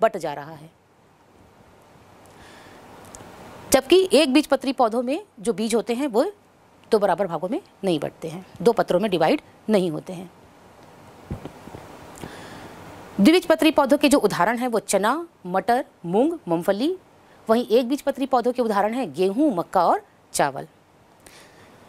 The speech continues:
ये तो रहा उदाहरण बीज के माध्यम से जानने का, पर क्या अगर हमारे पास बीज नहीं है, तो क्या हम पौधों को केवल देखकर, सिर्फ पौधे को देखकर क्या हम ये बता पाएंगे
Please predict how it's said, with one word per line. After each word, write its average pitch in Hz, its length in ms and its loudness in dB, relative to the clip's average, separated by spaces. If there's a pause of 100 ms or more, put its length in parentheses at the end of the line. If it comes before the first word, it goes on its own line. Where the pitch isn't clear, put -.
(380)
ये 269 140 6
तो 330 140 2
रहा 311 220 4
उदाहरण 240 440 2 (440)
बीज 254 320 2
के 294 120 0
माध्यम 196 320 -2
से 240 140 -4
जानने 151 340 -4
का, 160 220 -10 (400)
पर 311 140 4
क्या 320 320 2 (200)
अगर 262 220 0
हमारे 240 320 -6
पास 269 240 -4
बीज 214 260 -6
नहीं 196 300 -4
है, 151 180 -14 (340)
तो 302 80 2
क्या 311 140 0
हम 302 160 -2
पौधों 208 400 0
को 330 140 -2
केवल 285 320 -2
देखकर, 196 480 -2 (600)
सिर्फ 370 280 2
पौधे 233 300 2
को 320 160 -2
देखकर 190 520 -4
क्या 262 100 4
हम 269 240 -4
ये 277 80 -4
बता 185 260 -4
पाएंगे 311 460 -4